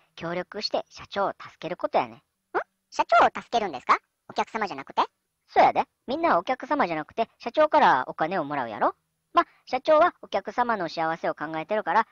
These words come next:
Speaker 1: 結局はお客様の幸せを考えるっていうことになるんやけど、ま、ある意識を持ってほしいんで、そう言うてみて。
Speaker 2: ある意識ですか？
Speaker 1: そうや。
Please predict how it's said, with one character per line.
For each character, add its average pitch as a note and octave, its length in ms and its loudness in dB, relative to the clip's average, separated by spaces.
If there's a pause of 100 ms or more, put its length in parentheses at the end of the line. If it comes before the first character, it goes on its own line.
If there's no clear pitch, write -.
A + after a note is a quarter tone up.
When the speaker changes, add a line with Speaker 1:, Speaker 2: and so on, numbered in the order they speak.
(180)
Speaker 1:
結 D#4 140 -14
局 D#4+ 220 -2
は C#4 140 6
お - 20 -12
客 F#3+ 240 -4
様 F#3 400 -4
の C#3 100 -12
幸 E3+ 320 -2
せ F#3+ 120 -6
を D3+ 80 -2
考 C#3+ 120 -12 (120)
え D#3+ 100 -4
る C#4 100 -2
っ - 40 -10
て D#3 100 -12
い C#3 60 -8
う C#3 40 -12
こ D3+ 100 -12
と D#3 100 -10
に D3 60 -12
な C#3+ 120 -10
る D3+ 80 -10
ん D3 60 -10
や A#2+ 80 -12
け - 100 -20
ど、 D#3 240 -2 (280)
ま、 D#4 120 -2 (240)
あ D4+ 80 4
る A#3 100 0
意 B3 100 -8
識 - 180 -2
を A3+ 40 -2
持 G3 80 -4
っ F#3+ 40 -4
て E3+ 100 -10
ほ E3+ 120 -12
し - 120 -12
い F3+ 80 -8
ん F#3 60 -12
で、 B3+ 100 -4 (260)
そ C3+ 180 -10
う C#3 40 -12
言 C#3+ 120 -10
う - 40 -16
て G#3+ 100 -10
み D4 120 -6
て。 - 200 -4 (320)
Speaker 2:
あ - 100 4
る A#3+ 200 0
意 F#4 40 -10
識 - 200 -16
で A#2+ 80 -14
す - 80 -20
か？ C4 160 -2 (380)
Speaker 1:
そ D3 100 -4
う D3 60 0
や。 A#3 180 2